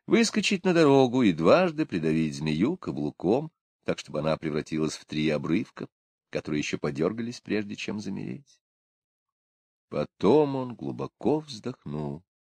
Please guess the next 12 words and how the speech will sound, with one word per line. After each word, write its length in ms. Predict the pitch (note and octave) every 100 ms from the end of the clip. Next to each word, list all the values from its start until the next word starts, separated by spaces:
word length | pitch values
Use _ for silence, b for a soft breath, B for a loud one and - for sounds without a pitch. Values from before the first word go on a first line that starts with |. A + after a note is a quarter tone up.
| _ _ _ _ _ _
Осёл, 680 | - - - F2+ A#2+ A2+ G2 _ _ _ _ _
чья 320 | - F2 F2
лапа 400 | F2 G2 A2 G2+
была 220 | F#2 G#2
в 60 | G#2
такой 360 | F#2+ - G#2 G2+
опасности, 1080 | - F#2+ A#2+ A#2+ - G#2 A#2 - - G#2
смотрел 580 | F#2+ - F#2 E2+ E2+ F#2+
на 160 | F2+ F2
убитую 640 | E2 F2+ G2 F2+ F2+ E2+
гадюку 640 | D#2+ E2 D#2+ F#2+ E2+ D#2+
нежным, 720 | D2+ D#2+ C3+ C3 A#2+ A#2+ A#2+